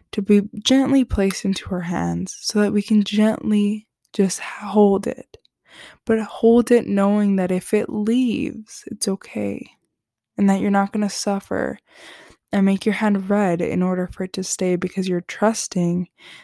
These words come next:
that that's what the universe wants from you and is, is trying to really do, do for you. And I, I can, I can feel the, the uncomfort-,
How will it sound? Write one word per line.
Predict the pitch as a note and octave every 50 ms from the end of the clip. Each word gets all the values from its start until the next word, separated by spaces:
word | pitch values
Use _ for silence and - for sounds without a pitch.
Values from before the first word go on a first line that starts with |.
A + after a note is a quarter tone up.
| _ _
that | - G3 F#3 _ -
that's | F3+ E3+ E3+ - - -
what | F#3 -
the | F#3 F3+
universe | F3 F3 E3+ E3+ F3 F3 E3+ E3 - -
wants | F#3 E3+ E3+ F#3 G3+ - -
from | - - F3+ F3 E3 E3
you | E3 D#3+ F2+ - - F#3+ F#3 _ _ _ -
and | G3+ G3 F3+ F3 F3 - _ - _ _ _ _ _
is, | - - F#3+ F#3 F3+ F3+ - - - _ _ -
is | - G3+ F#3+ F3+ -
trying | - - F#3 F#3 F#3 F#3 F3+
to | F3+ F3
really | F3 F3 E3+ F3 F3+
do, | F3 - - F3+ F#3 F#3 F#3 F3 F3+ - - _ _ - - -
do | - G3+ F#3+ F#3+
for | F#3 - _ - - F3+ F#3 G3 G#3+
you. | A3 G#3 F#3+ - F2 D#2+ B1 - - - _ _ _ _ - - - - - - - _ _ _ _ _ _ _ _ _ _ _ _
And | - - A3+ A3 A#3
I, | A#3+ - - _ _ _ _ _ _ _ _ _ -
I | - A#3 A3
can, | A3 - B3 A3+ A3 A3 G3+ - -
I | A3 A3
can | G#3+ - A#3 A3 G#3
feel | - - - - - - A3 A3+ A#3+ B3+ B3+ B3 B3 A#3+ A#3 G#3
the, | G3+ - G3 F#3+ F#3+ F#3+ F#3 F#3 F#3 F#3+ - _ _ _ _ _ _ _ _ _ _ _ -
the | G#3 G#3
uncomfort-, | G3+ G3+ G3 - - - - - G#3 G#3 G3+ G3 - - - - G3 -